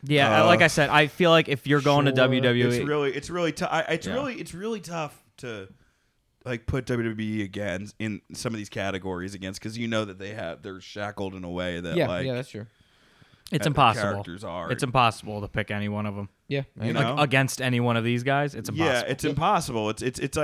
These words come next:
Speaker 2: it's, it's
Speaker 1: They're
Speaker 2: the
Speaker 1: not
Speaker 2: same
Speaker 1: allowed
Speaker 2: thing as,
Speaker 1: to be
Speaker 2: like,
Speaker 1: as good.
Speaker 2: you know, it's the same thing as a twenty-four episode sitcom going up against a ten episode
Speaker 1: Yeah.
Speaker 3: Yeah.
Speaker 2: comedy. The ten episode comedy is always gonna be funnier, you know, 'cause they know when to get the fuck out.
Speaker 3: I agree.
Speaker 2: Um,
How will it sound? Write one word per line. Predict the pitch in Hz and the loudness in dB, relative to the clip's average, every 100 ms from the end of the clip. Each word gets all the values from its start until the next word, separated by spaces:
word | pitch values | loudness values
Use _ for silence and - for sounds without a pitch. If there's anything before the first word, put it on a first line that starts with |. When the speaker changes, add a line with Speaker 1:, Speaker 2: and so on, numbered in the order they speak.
| - | 0
Speaker 2:
it's, | 180 - | -2 0
it's | 143 | 4
Speaker 1:
They're | 156 | 4
Speaker 2:
the | |
Speaker 1:
not | 165 170 | 8 8
Speaker 2:
same | |
Speaker 1:
allowed | 160 151 160 | 10 10 8
Speaker 2:
thing | 190 | 6
as, | |
Speaker 1:
to | 175 | 6
be | |
Speaker 2:
like, | 160 | 4
Speaker 1:
as | 110 | 4
good. | 104 110 - - _ | 2 -2 -4 -18 _
Speaker 2:
you | 170 | 2
know, | 175 151 | 4 4
it's | 170 | 2
the | |
same | - 185 | 2 2
thing | 175 170 | 2 2
as | 147 | 0
a | |
twenty-four | 131 143 143 139 131 127 | -2 -2 0 2 4 4
episode | 120 135 123 113 | 2 0 0 -2
sitcom | - 113 120 113 107 | -2 -4 0 0 0
going | 104 104 104 98 | -2 -2 -4 -4
up | 107 104 | -4 -4
against | 101 95 - | -4 -6 -8
a | 101 | -12
ten | - 95 | -10 -10
episode | 90 82 92 80 80 101 _ | -10 -10 -10 -10 -12 -14 _
Speaker 1:
Yeah. | 107 - - _ | -14 -14 -18 _
Speaker 3:
Yeah. | 135 190 | -8 -8
Speaker 2:
comedy. | - 110 98 92 82 | 0 0 0 -2 -4
The | 98 110 | -4 -6
ten | 113 131 | -4 0
episode | 117 113 104 101 | 0 0 -2 -2
comedy | 107 101 | -2 -2
is | 101 | -4
always | 101 92 | -6 -6
gonna | 104 78 | -6 -8
be | 87 | -10
funnier, | 104 - 95 82 87 82 101 107 | -10 -12 -12 -12 -14 -16 -18 -16
you | 104 | -12
know, | 95 107 | -10 -12
'cause | - 95 101 - | -10 -10 -12 -12
they | 92 67 | -10 -8
know | 85 95 | -6 -2
when | 87 87 | 0 -2
to | 90 | -4
get | 92 | -6
the | - | -8
fuck | - 104 | -10 -8
out. | 104 117 - - | -6 -6 -8 -10
Speaker 3:
I | 120 | -10
agree. | 117 123 135 - _ _ | -8 -8 -10 -16 _ _
Speaker 2:
Um, | - 107 101 95 90 | 0 4 4 2 -2